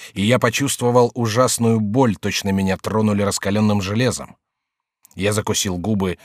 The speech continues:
чтобы не крикнуть. Горячая кровь потекла у меня по шее и по спине.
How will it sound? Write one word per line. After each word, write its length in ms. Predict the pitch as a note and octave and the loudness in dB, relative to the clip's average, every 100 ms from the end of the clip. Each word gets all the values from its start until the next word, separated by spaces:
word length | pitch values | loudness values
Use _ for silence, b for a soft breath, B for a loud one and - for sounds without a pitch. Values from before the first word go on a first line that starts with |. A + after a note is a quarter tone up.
| b | b
чтобы 340 | - A2 F#2+ | -6 -2 0
не 100 | F#2 | 0
крикнуть. 520 | F#2 A#2 - - - _ b b b | 0 -2 -4 -10 -20 _ b b b
Горячая 480 | G2+ B2 C3 - A2+ | 0 2 2 2 0
кровь 320 | - C3 B2 | 0 0 0
потекла 400 | - F2+ F#2 G2+ | -4 -8 -4 0
у 80 | G2 | 2
меня 240 | F#2 F2+ | 0 -2
по 120 | E2 F2 | -4 -6
шее 340 | - G#2+ G#2 | -2 -2 -2
и 120 | - | -4
по 120 | F#2 | -6
спине. 480 | F#2+ - F#2+ A2 F#2 | -6 -4 -2 0 -2